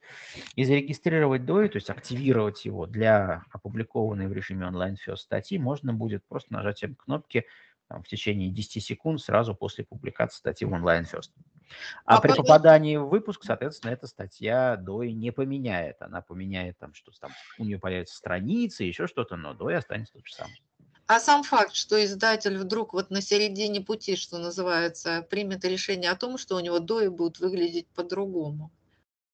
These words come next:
Speaker 1: Алгоритм назначения дои, а,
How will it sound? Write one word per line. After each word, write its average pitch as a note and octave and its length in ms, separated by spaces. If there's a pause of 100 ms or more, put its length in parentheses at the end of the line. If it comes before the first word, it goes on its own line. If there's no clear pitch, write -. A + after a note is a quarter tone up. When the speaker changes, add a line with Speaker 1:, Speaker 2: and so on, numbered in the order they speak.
(600)
Speaker 1:
Алгоритм C3+ 580
назначения B2+ 760
дои, A2 600 (240)
а, F#2 920